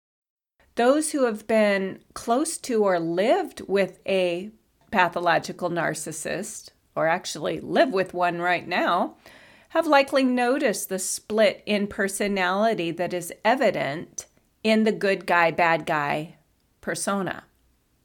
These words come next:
One of the primary concerns for people who have experienced narcissistic abuse is this Doctor Jekyll, Mister Hyde personality split. One moment, the individual can be lovely, kind, helpful, charming,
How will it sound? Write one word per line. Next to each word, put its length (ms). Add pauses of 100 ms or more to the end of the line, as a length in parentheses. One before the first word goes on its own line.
(800)
One 320
of 120
the 300
primary 720
concerns 640
for 160
people 460
who 240
have 500
experienced 840
narcissistic 840
abuse 480 (100)
is 260
this 280
Doctor 540
Jekyll, 460
Mister 400
Hyde 440
personality 880
split. 640 (960)
One 360
moment, 540
the 340
individual 580
can 160
be 160
lovely, 840
kind, 480
helpful, 680
charming, 640